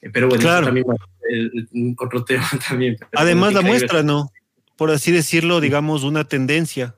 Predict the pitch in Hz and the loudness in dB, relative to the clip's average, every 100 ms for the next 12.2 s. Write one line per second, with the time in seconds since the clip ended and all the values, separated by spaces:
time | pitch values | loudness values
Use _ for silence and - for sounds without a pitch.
0 | - 127 - 135 123 113 _ _ _ - | -12 -12 -6 -2 -2 -6 _ _ _ -20
1 | _ _ _ _ _ _ _ - 147 156 | _ _ _ _ _ _ _ -2 2 2
2 | 117 180 185 175 165 143 143 151 165 123 | 2 2 4 2 0 -2 -2 0 -2 -4
3 | _ _ _ _ _ _ _ _ _ - | _ _ _ _ _ _ _ _ _ -6
4 | 123 127 131 135 127 127 131 131 117 123 | -2 0 0 -2 -4 -4 -4 -4 -4 -6
5 | 120 123 127 123 123 123 127 131 135 135 | -2 0 0 0 -2 -2 -4 -4 -4 -4
6 | 139 143 127 113 107 120 113 113 101 98 | -2 -2 -4 -8 -12 -8 -4 -4 -4 -10
7 | - 110 113 113 110 110 127 139 156 117 | -6 -4 -2 -4 -6 -4 -4 -2 -2 -4
8 | 113 - 113 113 113 139 190 190 135 120 | -8 -12 -8 -6 -6 -6 -4 -2 -4 -6
9 | 110 113 117 107 123 117 110 110 110 113 | -8 -6 -6 -6 -6 -4 -4 -6 -6 -4
10 | 120 107 - - - - - 208 247 247 | -4 -6 -12 -20 -20 -20 -2 2 4 2
11 | - 165 180 190 180 175 156 139 - 131 | 0 -4 -4 -2 -4 -4 -6 -8 -6 -2
12 | 175 127 | -2 -2